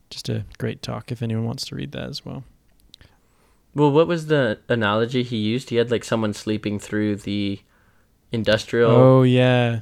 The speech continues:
Speaker 2: Revolution? Or
Speaker 1: Yeah,
Speaker 2: what
Speaker 1: there was a
Speaker 2: was
Speaker 1: guy who, he took a long nap in the mountains, and when he woke up, he had a long beard, and he went down to the town, and everything was different. And in the painting in the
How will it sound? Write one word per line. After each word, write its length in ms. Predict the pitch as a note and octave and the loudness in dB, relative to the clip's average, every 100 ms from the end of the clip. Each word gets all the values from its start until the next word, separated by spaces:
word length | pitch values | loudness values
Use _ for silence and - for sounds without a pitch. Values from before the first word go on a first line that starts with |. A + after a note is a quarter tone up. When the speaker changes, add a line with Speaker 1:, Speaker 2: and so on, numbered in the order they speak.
| - | -4
Speaker 2:
Revolution? 680 | A2 A2 A2 A#2+ C3 F#3 E3+ | -2 -2 0 -2 -2 -6 -4
Or 140 | G2+ | -4
Speaker 1:
Yeah, 100 | C3 | -2
Speaker 2:
what 60 | C3 | 0
Speaker 1:
there 80 | B2+ | 2
was 100 | B2 | 2
a 40 | |
Speaker 2:
was 80 | A#2 | 0
Speaker 1:
guy 420 | B2 A#2+ A#2+ B2 | 0 0 0 -2
who, 420 | A#2 A#2+ A#2 A2+ | -2 -2 0 0
he 220 | A2 A#2 A2+ | -2 -4 -6
took 300 | - B2+ A#2 | -6 -6 -4
a 40 | |
long 380 | A2+ A2+ A2+ A2+ | -2 -2 -2 -4
nap 300 | A2 A2 - | -4 -4 -6
in 80 | A2 | -6
the 60 | |
mountains, 840 | A2 G#2+ A2 A2+ B2 B2+ - - - _ _ _ _ | -4 -4 -6 -6 -10 -10 -10 -10 -12 _ _ _ _
and 140 | A#2+ A2+ | -6 -2
when 100 | A2+ | -2
he 60 | A2 | 0
woke 300 | A2+ A2 A#2 | 0 0 0
up, 280 | A2+ A#2 - - _ _ _ _ _ | -2 -6 -14 -20 _ _ _ _ _
he 200 | A#2+ A2+ | -6 -4
had 180 | A2 | -4
a 40 | E3+ | -4
long 300 | A#2 A2 A2 | -4 -4 -2
beard, 520 | A2+ A2 A2 A2 A2+ - _ _ _ _ _ | -2 0 0 -2 -6 -16 _ _ _ _ _
and 100 | A#2+ | -6
he 60 | A2 | -2
went 240 | A2+ A#2+ | -2 -2
down 300 | A2+ G#2+ A2 | -4 -2 -4
to 100 | - | -6
the 100 | A2+ | -10
town, 400 | G#2+ A#2 A2 A2 | -4 0 0 0
and 80 | G#2+ | -2
everything 400 | G#2+ A2+ - A2+ | -2 -4 -4 -4
was 160 | A2 G2+ | -4 -4
different. 680 | B2 G#2+ A#2+ A2+ A#2+ - - _ _ _ _ | -4 -4 -4 -4 -6 -12 -18 _ _ _ _
And 220 | A#2 A2+ | -6 -2
in 360 | A2+ A2 A2 - _ | -2 -4 -8 -14 _
the 160 | B2+ A#2+ | -10 -10
painting 480 | - A#2 A2+ B2 A2+ | -6 -6 -4 -6 -6
in 180 | A2 G#2+ | -6 -6
the 280 | G#2+ G#2 | -6 -6